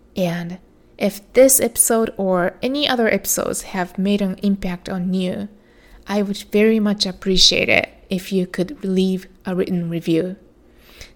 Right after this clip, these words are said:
That would make this show more visible and allow us to reach more people, inspire more people to start meditating and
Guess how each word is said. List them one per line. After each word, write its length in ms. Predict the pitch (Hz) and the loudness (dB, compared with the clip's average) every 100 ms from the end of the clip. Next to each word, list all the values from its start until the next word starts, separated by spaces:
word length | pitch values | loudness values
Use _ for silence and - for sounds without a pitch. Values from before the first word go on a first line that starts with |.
| - | -4
That 200 | 196 - | -2 0
would 180 | 196 | -2
make 340 | 190 190 185 - | -2 -2 -4 -4
this 220 | 185 - | 2 4
show 280 | - 190 175 | 4 2 -2
more 200 | 175 175 | -2 -4
visible 640 | 185 202 208 226 214 208 - | -2 0 0 0 0 -2 -4
and 400 | 180 170 175 185 - - - | -6 -6 -8 -12 -20 -20 -12
allow 360 | - 202 220 247 | -2 0 2 0
us 200 | 226 - | 0 0
to 180 | - 196 | -2 -2
reach 460 | 196 190 - - - | -2 0 -2 -2 -6
more 180 | 208 247 | -4 -4
people, 460 | 226 202 180 190 - _ _ _ - - _ - | -4 -6 -8 -14 -18 _ _ _ -20 -20 _ -4
inspire 460 | 226 - - 247 | -2 0 -2 -2
more 180 | 254 233 | -2 -2
people 380 | 226 226 208 208 | -4 -6 -4 -4
to 160 | 202 190 | -4 -4
start 360 | - 208 196 | 0 0 0
meditating 840 | 196 226 247 214 175 - - 214 - - - | -2 -2 -2 -4 -4 -6 -6 -10 -14 -20 -8
and 480 | 185 175 175 175 | -6 -4 -6 -8